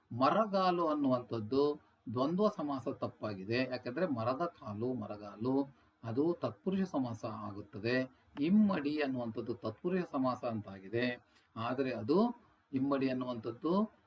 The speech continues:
ಎರಡು ಮಡಿ ಇಮ್ಮಡಿ ದ್ವಿಗು ಸಮಾಸ ಆಗ್ತದೆ. ಹಾಗಾಗಿ ಎ ಮತ್ತೆ ಬಿ ಸರಿಯಾದಂಥ ಉತ್ತರ. ಹಾಗಾಗಿ ಸರಿಯಾದಂಥ ಉತ್ತರ ಅದು ಸಿ. ಇನ್ನು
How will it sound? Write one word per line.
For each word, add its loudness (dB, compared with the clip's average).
ಎರಡು 0
ಮಡಿ 2
ಇಮ್ಮಡಿ -2
ದ್ವಿಗು 0
ಸಮಾಸ 0
ಆಗ್ತದೆ. -4
ಹಾಗಾಗಿ -4
ಎ 2
ಮತ್ತೆ -2
ಬಿ 2
ಸರಿಯಾದಂಥ -6
ಉತ್ತರ. -4
ಹಾಗಾಗಿ -2
ಸರಿಯಾದಂಥ -6
ಉತ್ತರ -4
ಅದು -2
ಸಿ. -10
ಇನ್ನು 4